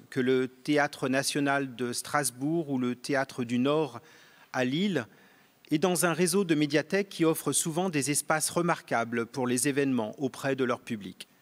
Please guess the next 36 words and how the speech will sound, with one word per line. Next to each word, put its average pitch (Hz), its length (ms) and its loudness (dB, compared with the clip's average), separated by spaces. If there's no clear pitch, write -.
C'est 156 240 -2
une 175 140 2
course - 360 2
incroyable 139 640 2
qui 135 140 -6
se 135 140 0
termine 135 420 2
aujourd'hui 127 540 -2
et 147 60 0
je 147 100 2
suis 185 220 2
fier 226 240 0
qu'elle 156 180 0
se - 160 0
soit 160 320 0
tenue 185 420 0
sur - 280 -4
tout 208 160 -2
le 180 100 2
territoire, 156 880 -2
urbain 160 640 2
comme 139 280 2
rural, 139 480 2
avec 135 520 -4
des 120 260 -2
élèves 147 280 0
venus 131 300 0
de 123 160 -4
tous - 220 -8
les 147 200 -2
établissements 131 680 -4
ou 202 340 2
avec 147 480 2
des 131 360 2
élèves, 139 480 0
euh, 123 340 0